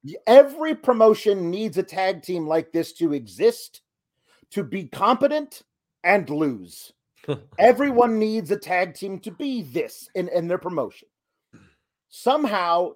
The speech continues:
Speaker 2: Tony Khan has currently in his employ both the greatest tag team in the world, maybe the greatest tag team ever, and
Speaker 1: Yeah.
Speaker 2: also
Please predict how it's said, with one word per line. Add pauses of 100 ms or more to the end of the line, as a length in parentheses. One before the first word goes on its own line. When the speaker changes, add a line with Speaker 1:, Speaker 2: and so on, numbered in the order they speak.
Speaker 2:
Tony
Khan
has (100)
currently
in
his
employ (420)
both (580)
the
greatest
tag
team
in
the
world,
maybe
the
greatest
tag
team (100)
ever, (140)
and
Speaker 1:
Yeah.
Speaker 2:
also